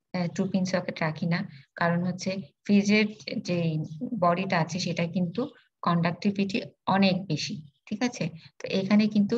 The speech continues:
আহ, যখন ব্যবহারকারী এটাকে ধরবে, তখন কিন্তু যদি এখানে short circuit হয়, তখন ব্যবহারকারীর বিপদ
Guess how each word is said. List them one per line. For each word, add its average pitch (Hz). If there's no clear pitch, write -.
আহ, 165
যখন 165
ব্যবহারকারী 170
এটাকে 165
ধরবে, 196
তখন 175
কিন্তু 190
যদি 175
এখানে 175
short 165
circuit 190
হয়, 214
তখন 175
ব্যবহারকারীর 190
বিপদ 175